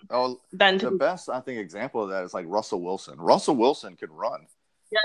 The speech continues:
Speaker 1: but he's
Speaker 2: Yeah.
Speaker 1: learned, he's learned to slide. He runs out of bounds. There's nothing wrong with that. There's nothing wrong with living to fight another day,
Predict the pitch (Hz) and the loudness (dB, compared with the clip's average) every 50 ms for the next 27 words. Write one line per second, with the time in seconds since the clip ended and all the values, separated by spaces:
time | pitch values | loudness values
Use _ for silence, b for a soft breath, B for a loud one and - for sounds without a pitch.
0 | - - _ 110 110 104 101 107 - 127 135 151 170 165 156 139 - - - - | -2 -2 _ 2 2 2 2 0 0 2 2 2 2 0 -6 -10 -10 -12 -10 -4
1 | 107 107 - - 190 190 - 117 110 120 120 120 107 - 101 107 104 95 85 80 | 2 4 6 8 8 8 6 4 2 0 0 0 -2 -2 -2 -2 -2 -2 -4 -8
2 | - - - 131 123 117 117 117 113 117 110 107 - 113 98 90 101 95 92 98 | -10 -2 4 6 8 8 10 8 8 6 4 2 0 -4 -6 -6 -6 -8 -8 -8
3 | 90 80 80 _ 98 107 113 113 107 107 101 - _ _ _ - 117 123 113 110 | -10 -12 -10 _ -6 -4 -4 -4 -4 -6 -8 -12 _ _ _ -8 -8 -8 -6 -4
4 | 117 127 135 - 107 98 92 95 117 131 110 - - 76 73 - - 95 87 104 | -2 -2 -2 -4 -6 -4 -2 -2 -2 -2 -6 -10 -12 -12 -10 -8 -8 -10 -4 -2
5 | 117 120 117 - 113 104 95 98 101 101 101 92 92 90 82 - _ _ _ _ | -2 -2 -2 -4 -8 -6 -2 0 0 0 0 -2 -4 -4 -4 -8 _ _ _ _
6 | _ _ _ _ - 95 127 131 123 151 143 127 110 107 - 131 120 127 113 113 | _ _ _ _ -8 -4 -2 0 0 0 0 0 -2 0 4 6 6 6 6 4
7 | 113 113 113 107 107 101 95 104 110 101 85 | 2 0 0 0 0 -2 -2 -2 -2 -4 -4